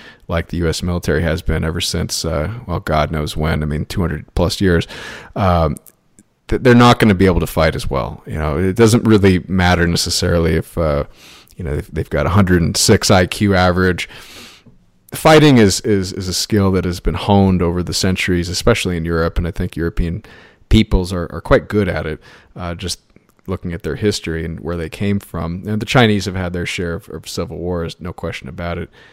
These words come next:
but they've, they've usually done it, uh, in China. They haven't really gone outside of their borders, and so, you know, their success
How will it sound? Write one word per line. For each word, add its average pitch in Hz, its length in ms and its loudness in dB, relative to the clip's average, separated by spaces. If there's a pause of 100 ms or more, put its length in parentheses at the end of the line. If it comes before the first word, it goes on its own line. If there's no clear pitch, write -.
(160)
but 95 240 -6
they've, 101 360 -2
they've 117 200 -4
usually 143 380 0
done 98 260 -2
it, 95 300 -4
uh, 87 400 -6
in 90 100 -6
China. 69 400 -8
They 82 120 -8
haven't 95 280 -6
really 80 200 -10
gone 82 380 -10 (400)
outside 82 520 -8
of - 100 -18
their 76 140 -10
borders, 76 560 -8
and 78 120 -12
so, 85 540 -8
you 127 80 -14
know, 95 100 -6
their 107 220 2
success - 720 -6